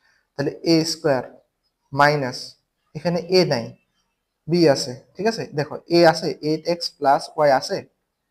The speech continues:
নাই। কিন্তু বি আছে, হ্যাঁ? প্লাস বি স্কয়ার। তাহলে এখানে আবার টু ও নাই, সূত্রের টু ও নাই। দেখছো? সূত্রের টু নাই। এখন আমাদের প্রথম কাজটা তাহলে কি এখানে? সূত্রের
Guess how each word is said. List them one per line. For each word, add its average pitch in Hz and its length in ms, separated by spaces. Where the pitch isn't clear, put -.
নাই। 139 180
কিন্তু 147 180
বি 185 100
আছে, 120 160
হ্যাঁ? 226 160
প্লাস 135 180
বি 143 60
স্কয়ার। 120 220
তাহলে 147 220
এখানে 165 220
আবার 160 120
টু 208 100
ও - 100
নাই, 117 180
সূত্রের 180 380
টু 156 80
ও - 80
নাই। 117 100
দেখছো? 165 240
সূত্রের 170 380
টু 147 80
নাই। 113 80
এখন 131 340
আমাদের 139 280
প্রথম 156 240
কাজটা 160 360
তাহলে 165 240
কি 202 80
এখানে? 180 220
সূত্রের 185 360